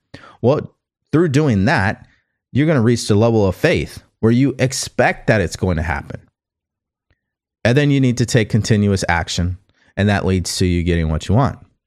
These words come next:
Does that happen all over, overnight? Probably not. Could, but most of the time, no. Um, that's a consistent thing. And that's why I say it all starts with purpose. Why would you do all that?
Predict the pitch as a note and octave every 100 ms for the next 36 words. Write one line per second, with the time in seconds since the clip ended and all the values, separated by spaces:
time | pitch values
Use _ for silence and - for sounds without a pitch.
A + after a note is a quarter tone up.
0 | _ _ _ _ _ _ _ _ _ _
1 | _ - - G#2 G#2+ G#2 A2 G2+ G#2+ A2
2 | G#2+ A2 G#2+ - _ G#2 G#2 B2+ F#3 -
3 | - _ _ _ _ _ _ _ _ _
4 | _ _ _ - A2 F2 E2 D#2+ - _
5 | _ _ _ - D3+ B2+ D3+ - - F2
6 | - - G2 - F2 F#2 E2+ D#2+ D2+ G#2+
7 | C3 _ _ _ _ _ _ _ _ -
8 | F#2+ F#2+ F2+ G2+ G#2 A2 - G2 A2+ -
9 | G#2+ G#2 E3+ E2 C2+ _ _ _ _ _
10 | _ _ _ _ _ F#2 F#2+ G2+ G#2+ -
11 | G2 F#2 - B2+ F#2 F2 - F2 - F2+
12 | - A2 E2 - - E2+ F#2 F#2+ F#2+ F2+
13 | E2+ G2+ E2 D2 C#2+